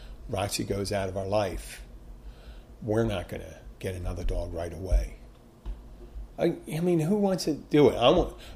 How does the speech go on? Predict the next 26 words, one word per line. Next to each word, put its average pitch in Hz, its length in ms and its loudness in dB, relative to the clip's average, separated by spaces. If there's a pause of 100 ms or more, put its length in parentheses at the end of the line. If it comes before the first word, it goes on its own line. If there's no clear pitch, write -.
but 175 180 10
then 185 180 12
again, 185 340 10
you 165 80 12
think 160 220 4
about 151 320 8
it, 143 140 0 (360)
when 147 160 6
you 139 60 6
get 139 140 8
a 131 60 8
pet, 160 480 6
you 120 60 2
don't 135 100 4
wanna 151 140 6
get 131 120 8
a - 60 12
pet - 380 4
towards, 117 460 2 (440)
for - 160 0
me, 135 480 6
get 120 160 4
a 120 40 0
pet 120 380 -2
at 113 120 -4
the 117 180 -6